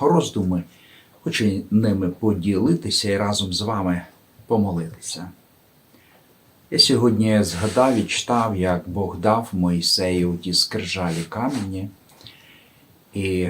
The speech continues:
роздумував про те, що вони були настільки недовготривалі, недовговічні,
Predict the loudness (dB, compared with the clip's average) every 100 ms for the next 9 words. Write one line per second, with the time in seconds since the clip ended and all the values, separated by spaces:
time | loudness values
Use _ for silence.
0 | 0 -2 2 4 4 4 2 -2 0 0
1 | 0 0 0 2 2 2 0 0 0 -2
2 | -2 0 0 -2 -2 -2 -2 -2 0 0
3 | -2 -8 -6 -6 -2 0 0 0 0 0
4 | -2 -4 -6 -8 -2 -2 -2 -4 -4 -6